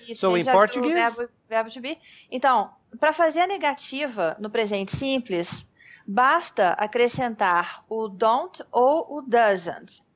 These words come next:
Speaker 1: de acordo com o sujeito. Né? Então, a gente usa o don't com I, you, we, they e doesn't com he, she, it. E aqui a gente tira, se o, se o verbo tinha ve-, S, a gente tira o S.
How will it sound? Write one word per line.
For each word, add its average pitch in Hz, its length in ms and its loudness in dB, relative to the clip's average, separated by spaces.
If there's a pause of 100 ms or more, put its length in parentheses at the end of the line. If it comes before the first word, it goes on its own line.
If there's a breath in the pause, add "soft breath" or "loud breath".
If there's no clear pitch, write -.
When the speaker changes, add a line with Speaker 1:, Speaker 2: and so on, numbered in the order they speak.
(140)
Speaker 1:
de 220 100 -6
acordo 240 460 -4
com 302 240 -2
o 339 40 -12
sujeito. 196 640 -6 (540 soft breath)
Né? 226 100 0
Então, 240 140 0
a 226 40 0
gente 240 280 -2
usa 247 200 0
o - 20 -2
don't 220 540 0
com 185 360 0 (120)
I, 208 480 0
you, 214 460 -4
we, 208 240 -4
they 220 440 0 (420)
e 277 160 -4
doesn't 247 640 2
com 254 380 0
he, 247 340 -4
she, 262 420 -4
it. - 400 -2 (640 soft breath)
E 302 140 4
aqui 330 580 2
a 233 80 0
gente 277 360 -4
tira, 302 720 0
se - 240 -8
o, 247 120 -4
se - 180 -12
o 240 100 -4
verbo 294 440 2
tinha 247 380 -4
ve-, 196 300 2
S, 220 480 0
a 180 40 -2
gente 214 200 -8
tira 247 280 -4
o 311 60 2
S. - 460 -2